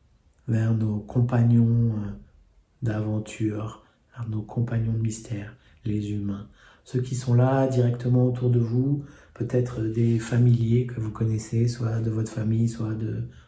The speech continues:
votre voisinage. Voilà. Est-ce que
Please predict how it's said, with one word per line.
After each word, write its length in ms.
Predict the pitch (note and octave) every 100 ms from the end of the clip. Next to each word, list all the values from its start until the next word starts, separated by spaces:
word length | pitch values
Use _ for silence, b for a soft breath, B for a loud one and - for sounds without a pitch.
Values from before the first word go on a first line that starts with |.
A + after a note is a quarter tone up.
| B A#2
votre 240 | A#2 A2
voisinage. 1000 | A2 A2+ G#2+ A2+ A2 A#2+ C3+ - - - _ _ _ _ _ _ _ _ _ -
Voilà. 500 | A2 G#2 G2 G2+ - b b b b b b _ _
Est-ce 200 | A#2 -
que 540 | - C#3+ D3 D#3 -